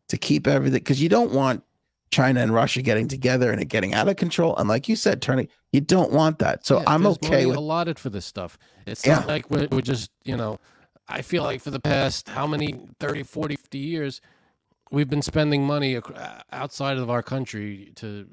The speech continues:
Speaker 2: either on wars or, or diplomacy, whatever it is. This is money that's gonna, it's gonna go somewhere. We're, we're, we're,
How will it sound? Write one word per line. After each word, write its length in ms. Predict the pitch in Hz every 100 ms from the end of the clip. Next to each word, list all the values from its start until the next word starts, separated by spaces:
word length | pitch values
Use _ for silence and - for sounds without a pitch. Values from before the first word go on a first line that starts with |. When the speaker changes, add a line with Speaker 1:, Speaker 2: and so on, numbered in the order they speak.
| _ _ _ - -
Speaker 2:
either 240 | - 107 90
on 200 | 90 92
wars 760 | 110 156 151 143 131 123 101 104
or, 140 | 92
or 340 | 92 92 - 90
diplomacy, 640 | 87 - 143 135 113 120
whatever 380 | 107 120 147 135
it 80 | 123
is. 320 | 127 98 - - _ _ _ _ _
This 140 | 147 147
is 100 | 135
money 320 | 135 135 123
that's 180 | 107 -
gonna, 220 | 120 113
it's 280 | 107 104 -
gonna 180 | - 120
go 140 | 117
somewhere. 800 | 117 127 120 101 90 90 101 95
We're, 220 | 92 95 101
we're, 420 | 98 98 98 95
we're, 440 | 92 92 92 92